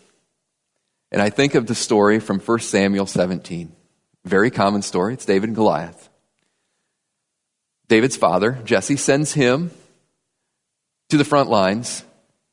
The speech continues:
because he wants to know what's going on. News media was a little slow back then, right? So he gives a little food and says, "Here, you go. Find out what's going on. See how your brothers are doing." What does he find when he gets there?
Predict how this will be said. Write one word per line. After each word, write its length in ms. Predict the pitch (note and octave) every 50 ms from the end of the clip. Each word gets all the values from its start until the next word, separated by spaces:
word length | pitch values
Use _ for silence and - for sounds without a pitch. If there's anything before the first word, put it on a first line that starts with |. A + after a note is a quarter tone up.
| _ _ _ _ _ _ _ _ _ -
because 480 | C3 - D#3 C#3 A#2+ - A#2 - -
he 160 | - B2 C#3+
wants 240 | C#3 C#3 C3+ B2+ -
to 60 | -
know 80 | C#3 C3
what's 160 | C3 B2+ -
going 260 | - C3+ B2+ A#2+ A#2
on. 380 | A#2+ A2+ F#2 E2+ F2 E2+ - -
News 260 | - B2+ D#3 E3 C#3 D3+
media 200 | D#3 C#3 C#3 C#3
was 140 | C3 B2 A2
a 40 | C#3
little 100 | C3 B2
slow 300 | - - E3+ D#3 D3+ A#2
back 260 | G#2 F#2 F2 - -
then, 260 | - E2+ E2+ D#2 D#2
right? 300 | E2+ F2 F#2+ G#2+ C#3 - - - - _ _ _ _ _ _ _ _ _ _ _ _ _ _ _ _ _ _ _ _ _ _ -
So 80 | C#3+
he 60 | C3+
gives 160 | C3 E3 D#3+ D#3
a 20 |
little 160 | E3 F3 E3
food 320 | E3+ - D#3 D3+ D#3 D#3+ D3+
and 80 | D3+
says, 180 | - E3 D3 B2+
"Here, 220 | E3 D3+ B2+ A#2+
you 140 | B2 C#3+ D3+
go. 400 | C3 E3 E3+ D#3+ A#2 F2+ E2+ - - - - - - _ _ _ _ _ _ _ _ _ _ _
Find 200 | - C3+ C3+ C#3
out 160 | C#3 C3 B2+ B2
what's 200 | C3+ B2+ - -
going 260 | C3 B2 B2 A2+ A2+
on. 320 | A2 G2 F2+ F2 E2 E2
See 200 | - - C3 B2
how 100 | A2+ B2+
your 160 | C3 C3 B2
brothers 400 | G2+ A#2+ A#2 A2 A2 A2 G2+ F#2+
are 80 | G#2+ F#2+
doing." 340 | D#2+ F#2+ F2+ F2 E2 D#2+ - - _ _ _ _ _ _ _ _ _ _ _ _ _ _ _ _ _
What 160 | A#2+ B2 C#3
does 120 | D#3 E3 -
he 100 | E3+ C#3+
find 320 | - B2+ G#2+ G#2 A2 A2+
when 100 | A2+ A2+
he 60 | A#2
gets 280 | G2+ A2+ A2 G#2+ - -
there? 360 | G2+ F#2 D#2+ D2 D#2 - -